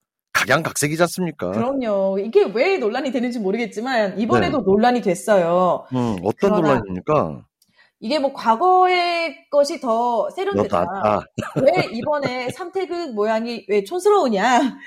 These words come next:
Speaker 1: 네.
Speaker 2: 이런 말이 있는데
Speaker 1: 네.
Speaker 2: 사실 그거는 뭐 개인의 취향인 거니까.
Speaker 1: 그렇죠.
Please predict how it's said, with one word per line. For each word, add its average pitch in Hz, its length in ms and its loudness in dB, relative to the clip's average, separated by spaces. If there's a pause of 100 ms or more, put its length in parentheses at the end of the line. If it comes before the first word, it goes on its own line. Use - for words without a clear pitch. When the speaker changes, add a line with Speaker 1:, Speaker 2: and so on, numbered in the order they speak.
(160)
Speaker 1:
네. 151 140 -2
Speaker 2:
이런 339 280 4
말이 247 260 4
있는데 214 800 0
Speaker 1:
네. - 180 -2
Speaker 2:
사실 381 220 0
그거는 320 360 -2
뭐 269 180 4
개인의 254 340 -4
취향인 440 380 -6
거니까. 196 400 0
Speaker 1:
그렇죠. 170 460 0